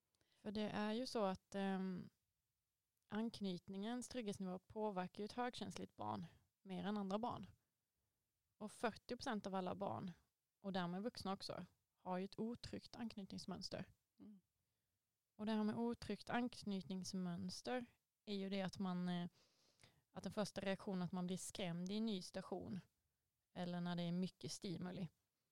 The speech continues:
Speaker 1: Men, och ett otryggt högkänsligt barn utvecklas däremot från att bli skrämd till att känna sig hotad i de situationerna. Men har man då trygg anknytning istället, så, eh, lär man sig att hantera det.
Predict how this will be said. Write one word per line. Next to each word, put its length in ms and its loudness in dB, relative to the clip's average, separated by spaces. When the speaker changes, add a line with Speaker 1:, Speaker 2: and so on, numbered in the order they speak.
Speaker 1:
Men, 280 0
och 320 0
ett 160 0
otryggt 560 0
högkänsligt 580 0
barn 320 2
utvecklas 600 0
däremot 460 2
från 200 0
att 100 -2
bli 100 -6
skrämd 460 0
till 120 -4
att 80 -6
känna 180 2
sig 140 0
hotad 640 -2
i 100 2
de 160 4
situationerna. 540 -2
Men 160 0
har 120 4
man 140 4
då 200 4
trygg 540 -8
anknytning 500 0
istället, 520 0
så, 480 -4
eh, 140 -2
lär 200 2
man 140 0
sig 120 -2
att 80 -4
hantera 420 -2
det. 120 2